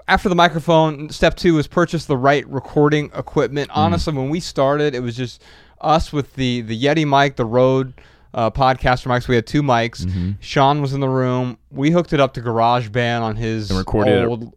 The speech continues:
Speaker 2: right
Speaker 1: Apple
Speaker 2: to,
Speaker 1: laptop.
Speaker 2: yeah,
Speaker 1: Yeah.
Speaker 2: recorded it right to his computer.
Speaker 1: Right to GarageBand. That is free. Uh, we have some other programs in there. Now we use something called a Zoom H six.
Speaker 2: Mm-hmm.
Speaker 1: Still relatively primitive. It's not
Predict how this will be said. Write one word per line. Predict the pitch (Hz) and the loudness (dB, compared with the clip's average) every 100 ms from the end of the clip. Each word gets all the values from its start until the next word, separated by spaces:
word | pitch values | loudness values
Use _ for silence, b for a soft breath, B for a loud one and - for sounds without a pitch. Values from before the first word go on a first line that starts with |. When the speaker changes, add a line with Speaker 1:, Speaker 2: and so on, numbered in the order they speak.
| - | -14
Speaker 2:
right | 78 107 | -4 0
Speaker 1:
Apple | 120 - | 0 0
Speaker 2:
to, | 113 | 0
Speaker 1:
laptop. | 107 101 85 | 0 -2 -2
Speaker 2:
yeah, | 90 | -4
Speaker 1:
Yeah. | 85 | -4
Speaker 2:
recorded | 87 113 95 | -4 -4 -4
it | 87 | -4
right | 87 | -6
to | 90 | -6
his | 87 | -8
computer. | - 85 87 - | -8 -6 -4 -2
Speaker 1:
Right | 117 131 143 | 2 4 4
to | - | 0
GarageBand. | 131 123 117 117 110 113 110 110 | 2 4 6 4 2 0 0 2
That | 143 147 | 0 0
is | 117 | -4
free. | - - 147 151 139 135 131 B B B | -10 -8 -2 2 2 0 -4 B B B
Uh, | 120 | 2
we | 135 | 4
have | 156 | 2
some | - | 2
other | 143 151 | 0 0
programs | - 147 139 147 135 | 2 2 2 0 0
in | 139 | -2
there. | 139 | -2
Now | 127 131 147 160 | -2 0 2 2
we | 156 | 0
use | 147 139 139 | 0 0 -2
something | - 139 135 | -2 -4 -4
called | 135 127 | -2 -2
a | 113 | -2
Zoom | 107 117 127 131 | -4 -4 -2 -4
H | 120 117 110 - | -4 -4 -6 -12
six. | - 135 190 - | -6 -6 -4 -4
Speaker 2:
Mm-hmm. | 107 | -2
Speaker 1:
Still | 107 165 208 | 0 2 2
relatively | 156 214 196 180 190 165 160 | 2 2 0 -2 -6 -4 -6
primitive. | - 165 185 196 - 185 180 | -6 -6 -4 -4 -6 -6 -8
It's | 139 | -8
not | 160 143 | -6 -6